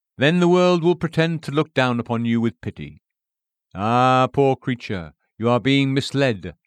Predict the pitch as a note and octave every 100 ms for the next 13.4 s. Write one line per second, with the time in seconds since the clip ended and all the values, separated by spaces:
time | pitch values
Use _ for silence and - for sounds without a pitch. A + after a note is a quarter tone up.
0 | _ _ A2 A#2+ A#2+ A#2+ G#2 D3 D3 C#3
1 | C#3 C3 - - C#3+ C3 A#2+ - A2+ A2
2 | A2 F2+ E2+ E2 _ _ _ _ _ _
3 | _ _ - A#2+ B2+ - C#3 C#3 C#3 C#3+
4 | A#2 B2+ C#3 C3+ B2 - D3+ C#3+ C3 -
5 | C#3 B2+ C3+ C3 A#2+ G2 _ - _ _
6 | _ _ A2 A2 - - - - - _
7 | - G#2+ G#2 B2 D#3 D3+ D3 D3 D3 -
8 | C#3 C#3 A2 E2+ - - - - _ _
9 | _ G#2 A2 D3 - D#3+ D3+ D3+ D3 A#2+
10 | - D#3 C3+ A#2 A#2 A2 A#2 - _ -
11 | G#2+ G#2+ - B2+ B2+ G#2 F2+ D#2+ D2+ F#2
12 | _ _ _ _ _ _ _ _ _ F2
13 | C#3 E3 - -